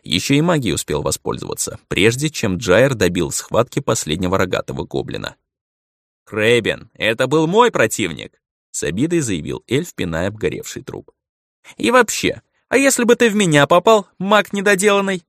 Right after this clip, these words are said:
Целиться сначала научись, прежде чем огненными шарами швыряться. С десяти шагов лишь со второго раза попал.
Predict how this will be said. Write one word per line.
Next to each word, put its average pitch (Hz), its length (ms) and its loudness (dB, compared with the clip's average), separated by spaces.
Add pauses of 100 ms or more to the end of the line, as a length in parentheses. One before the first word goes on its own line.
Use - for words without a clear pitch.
(380)
Целиться 180 460 0
сначала 76 440 -4
научись, - 440 -8
прежде 92 400 0
чем - 280 -4
огненными 104 460 0
шарами 135 380 0
швыряться. - 600 -6 (320)
С 90 120 -8
десяти 139 440 0
шагов 156 380 0
лишь 156 220 2
со 160 120 0
второго 175 360 4
раза 147 260 4
попал. 57 400 -4